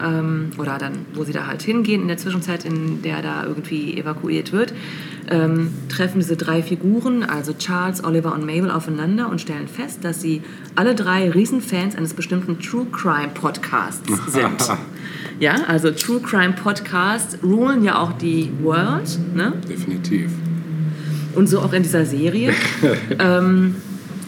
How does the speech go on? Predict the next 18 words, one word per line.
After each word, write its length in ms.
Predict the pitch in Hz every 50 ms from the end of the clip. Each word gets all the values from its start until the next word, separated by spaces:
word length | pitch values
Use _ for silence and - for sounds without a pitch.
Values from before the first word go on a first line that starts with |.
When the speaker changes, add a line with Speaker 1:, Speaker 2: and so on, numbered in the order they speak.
| - 175
Speaker 1:
ja, 220 | 160 147 151 165
sind 120 | 147 160
alle 120 | - 170 180
total 260 | 175 - 196 190 196
fasziniert 320 | - 180 185 196 208 247
davon 320 | 233 220 - 214 208 208 190
und 260 | - 175 165 160 160
das 120 | 170 160
ist 120 | 170 165 -
so 140 | 175 165 165
direkt 340 | 165 165 160 160 160 -
so 80 | - 175
eine 120 | 170 165 160
Verbindung 600 | - 160 151 - 156 151 156 151 143 139 139 -
zwischen 280 | - - 135 - 160
diesen 180 | 139 131 139 135
dreien. 320 | 131 135 131 127 123 120 127
Speaker 2:
Mhm. 360 | 131 98 98 95 90 90 101